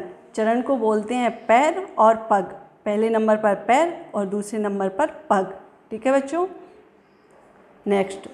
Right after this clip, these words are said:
आता है जल। जल को बोलते हैं पानी या नीर। पानी और नीर, इसके दो पर्यायवाची हो जाएंगे। तो पहले नंबर पर लिखेंगे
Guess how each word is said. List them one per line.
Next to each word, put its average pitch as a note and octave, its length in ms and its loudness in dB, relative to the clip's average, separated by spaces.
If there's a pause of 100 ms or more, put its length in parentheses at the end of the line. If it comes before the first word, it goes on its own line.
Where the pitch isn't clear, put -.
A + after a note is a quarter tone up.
(220)
आता G#3 260 4
है D4 200 0
जल। G3 300 0 (960)
जल A3 280 4
को C4+ 160 0
बोलते A3 360 2
हैं A#3+ 120 0 (100)
पानी A3 460 2 (160)
या A3+ 200 4
नीर। G3+ 400 2 (680)
पानी A#3 360 2
और A3 240 2
नीर, G3+ 320 2
इसके G#3 340 -6
दो G#3 120 4
पर्यायवाची G3 580 2
हो G3 100 2
जाएंगे। G3 340 2
तो G#3+ 140 -4
पहले G#3 320 0
नंबर A3 300 2
पर A3 180 0
लिखेंगे A3 380 0